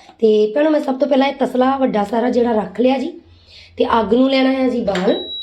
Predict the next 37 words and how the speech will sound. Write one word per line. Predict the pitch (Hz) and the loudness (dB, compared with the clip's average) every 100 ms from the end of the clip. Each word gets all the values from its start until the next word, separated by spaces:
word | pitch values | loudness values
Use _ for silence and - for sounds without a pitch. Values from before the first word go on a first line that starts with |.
| - - - - - - | -12 -12 -14 -14 -14 -6
ਠੀਕ | 247 277 | -2 0
ਹੈ | |
ਜੀ, | 269 | 2
ਮੈਂ | 269 | 2
ਇੰਡਕਸ਼ਨ | 233 214 208 233 233 | 2 0 0 -2 0
ਚਲਾ | 233 185 175 | 0 0 0
ਲਿਆ | 196 | 0
ਹੈ | 247 | 0
ਜੀ। | 254 320 - - _ - - - - _ - - | 0 -4 -10 -20 _ -20 -20 -20 -20 _ -20 -4
ਤੇ | 269 | -2
ਭੈਣੋ, | 262 311 339 | 0 0 0
ਸਭ | 294 254 | -2 -4
ਤੋਂ | 320 320 | -2 0
ਪਹਿਲਾਂ | 294 294 | -2 0
ਮੈਂ | 285 | 0
ਇਹਦੇ | 262 269 | 0 0
ਵਿੱਚ | 269 | -2
ਪਾ | - 226 196 | -2 -2 0
ਲਿਆ | 196 | -2
ਜੀ | 190 | -2
ਪਾਣੀ। | - 196 208 - - - - - 262 | -2 0 0 -2 -12 -20 -20 -6 -2
ਤੁਸੀਂ | 262 285 | 2 0
ਆਪਣੇ | 269 285 | 0 0
ਮਟਰਾਂ | 262 254 254 254 | 0 0 0 0
ਦੇ | |
ਹਿਸਾਬ | 262 285 285 262 | 0 0 2 0
ਨਾਲ | 247 | 0
ਪਾਣੀ | 247 254 | 0 0
ਪਾ | 262 254 | 0 0
ਲੈਣਾ। | 247 254 | 2 0
ਜੇ | 262 | 0
ਤੁਸੀਂ | 262 254 254 | -2 -2 -4
ਸਟੋਰ | - 233 220 | 0 0 0
ਕਰਨੇ, | 247 226 240 | 0 0 0
ਤੁਸੀਂ | 254 254 | 0 0
ਜ਼ਿਆਦਾ | 226 202 208 | 0 2 0
ਵੀ | 262 | -2